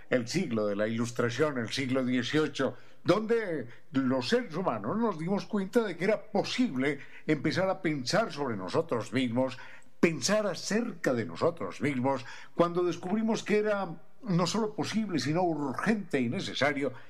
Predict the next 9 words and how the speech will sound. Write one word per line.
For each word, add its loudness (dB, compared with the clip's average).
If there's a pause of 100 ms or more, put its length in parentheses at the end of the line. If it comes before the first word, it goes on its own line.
(160)
empezar 2
a 2
descubrir 0
las 2
leyes -2
que -2
regían 0
el 0
universo 2